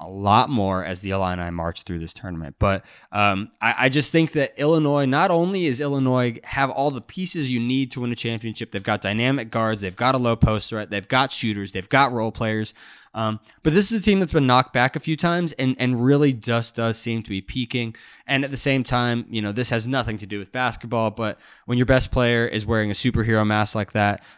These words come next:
um, it's pretty hard to pick against. So I, I like Illinois.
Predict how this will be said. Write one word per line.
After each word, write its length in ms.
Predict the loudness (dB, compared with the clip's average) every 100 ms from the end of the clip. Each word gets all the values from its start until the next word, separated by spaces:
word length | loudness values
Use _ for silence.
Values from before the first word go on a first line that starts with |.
| -4
um, 400 | 0 0 -2 -2
it's 120 | -2 2
pretty 220 | 2 4
hard 180 | 2 2
to 60 |
pick 160 | 0 0
against. 340 | -2 -4 -2
So 180 | 0 0
I, 200 | 2 2 4
I 180 | 6 6
like 320 | 8 6 4
Illinois. 600 | 4 6 6 6 4